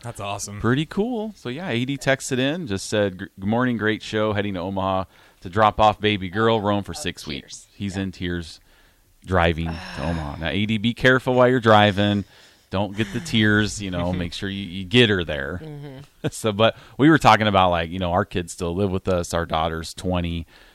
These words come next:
Speaker 2: Um, and every now and then we're like, "Katie, you believe there's gonna be a time where we, like, don't talk to you for, like, a week?"
Speaker 3: I don't like that.
Speaker 2: Like, or don't see you for,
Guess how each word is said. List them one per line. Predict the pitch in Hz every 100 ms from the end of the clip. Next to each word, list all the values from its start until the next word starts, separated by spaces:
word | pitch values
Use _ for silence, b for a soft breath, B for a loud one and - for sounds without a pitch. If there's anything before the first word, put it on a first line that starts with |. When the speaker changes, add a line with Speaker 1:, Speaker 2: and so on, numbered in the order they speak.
| b
Speaker 2:
Um, | - 85 78 71 80 -
and | 101
every | 110 104
now | 98 98
and | 90
then |
we're | 85
like, | 78 76 - b b
"Katie, | - 123 107
you | 98
believe | 113 104 104
there's | 98 92
gonna | 92
be | 85
a | 85
time | 85 80 90
where | 85
we, | 82
like, | 78 82
don't | 85 85 -
talk | 80 80
to | -
you | 82
for, | 82
like, | 80 78
a | 78
week?" | 85 85 95
Speaker 3:
I | 208
don't | 220 202
like | 170 151
that. | - - 170 _ _ _ - -
Speaker 2:
Like, | 92
or | 98
don't | 104 107 95
see | - 98
you | 95 104
for, | 104 95 80 73